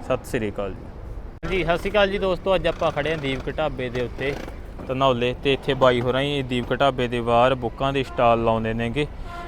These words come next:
ਜੇ ਤੁਸੀਂ ਬਾਈ ਹੋਰਾਂ ਦੇ ਉੱਤੋਂ ਕੋਈ ਵੀ ਬੁੱਕ ਮੰਗਵਾਉਣੀ ਹੈਗੀ, ਤਾਂ ਬਾਈ ਹੋਰਾਂ ਦਾ ਨੰਬਰ ਸਕਰੀਨ ਦੇ ਉੱਤੇ ਚੱਲ ਰਿਹਾ ਹੈਗਾ, ਤਾਂ ਤੁਸੀਂ ਬਾਈ ਹੋਰਾਂ ਦੇ ਨਾਲ ਸੰਪਰਕ ਕਰ ਸਕਦੇ ਹੋ। ਬਾਈ ਹੋਰੀ ਬਹੁਤ ਜਾਇਜ਼ ਜਿਹੇ ਰੇਟ 'ਤੇ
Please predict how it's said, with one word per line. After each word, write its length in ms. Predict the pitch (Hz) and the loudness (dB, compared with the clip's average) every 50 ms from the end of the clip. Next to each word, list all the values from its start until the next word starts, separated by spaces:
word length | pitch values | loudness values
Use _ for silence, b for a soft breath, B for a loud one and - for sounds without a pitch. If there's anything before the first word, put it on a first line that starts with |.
| B - 123 | B -4 -4
ਜੇ 80 | 120 | -2
ਤੁਸੀਂ 260 | 110 123 117 - 139 123 | -2 -2 -2 -2 0 2
ਬਾਈ 240 | 120 120 117 120 117 | 4 4 4 4 2
ਹੋਰਾਂ 240 | 123 120 127 139 139 | 2 2 2 2 2
ਦੇ 140 | 131 131 127 | 2 0 0
ਉੱਤੋਂ 600 | 123 120 117 - - - 135 127 127 123 127 123 117 - - | 0 0 -2 -4 -4 -2 -2 0 0 0 -2 -4 -6 -8 -4
ਕੋਈ 240 | - 131 127 135 143 | 0 0 2 2 2
ਵੀ 300 | 147 151 151 147 143 135 127 - - | 2 2 2 2 0 0 -4 -8 -8
ਬੁੱਕ 260 | 131 120 120 - - | -6 -4 -4 -2 0
ਮੰਗਵਾਉਣੀ 640 | 160 143 135 131 123 117 120 117 117 117 113 113 117 | 0 2 2 2 2 4 4 4 4 4 2 0 0
ਹੈਗੀ, 180 | 117 113 113 110 | 0 -2 -2 -2
ਤਾਂ 140 | - 123 117 | -2 -2 2
ਬਾਈ 240 | 120 120 117 113 | 4 4 4 4
ਹੋਰਾਂ 220 | 110 117 113 117 123 | 2 0 0 0 2
ਦਾ 120 | 131 131 127 | 2 2 0
ਨੰਬਰ 320 | 123 117 113 110 123 123 | 0 0 0 0 0 0
ਸਕਰੀਨ 420 | 120 131 107 123 117 117 117 113 113 | 0 -2 -4 -2 -2 -2 -2 -2 -2
ਦੇ 60 | 120 | -2
ਉੱਤੇ 180 | 117 - 127 117 | -2 0 -2 -2
ਚੱਲ 240 | - 117 107 107 110 | -2 -2 -2 -2 0
ਰਿਹਾ 120 | 113 120 | 0 0
ਹੈਗਾ, 140 | 120 117 123 | 0 0 0
ਤਾਂ 160 | 120 135 127 | 0 0 0
ਤੁਸੀਂ 180 | 120 123 131 131 | 0 -2 -4 -2
ਬਾਈ 200 | 131 131 127 127 | 0 0 0 0
ਹੋਰਾਂ 220 | 117 117 120 127 127 | 0 0 -2 0 0
ਦੇ 100 | 135 131 | 0 0
ਨਾਲ 140 | 127 123 | 0 0
ਸੰਪਰਕ 400 | 120 135 120 110 - 120 113 113 - | 0 -2 -4 -2 0 0 0 0 0
ਕਰ 180 | - 123 117 110 | 0 0 0 0
ਸਕਦੇ 340 | - 127 120 120 120 135 143 | 0 0 0 0 0 0 -2
ਹੋ। 100 | 147 B B B B B B B B B - | -4 B B B B B B B B B 2
ਬਾਈ 160 | 123 123 127 | 4 4 4
ਹੋਰੀ 200 | 123 135 139 151 156 | 4 4 2 0 2
ਬਹੁਤ 260 | 139 139 139 147 170 | 4 4 2 4 2
ਜਾਇਜ਼ 380 | 160 139 135 127 123 120 117 120 | 0 0 2 2 2 2 0 0
ਜਿਹੇ 220 | 123 131 131 127 | 0 0 0 2
ਰੇਟ 260 | 131 123 120 120 117 | 0 0 0 0 -2
'ਤੇ 280 | - - 131 131 131 | -2 -2 -2 -2 0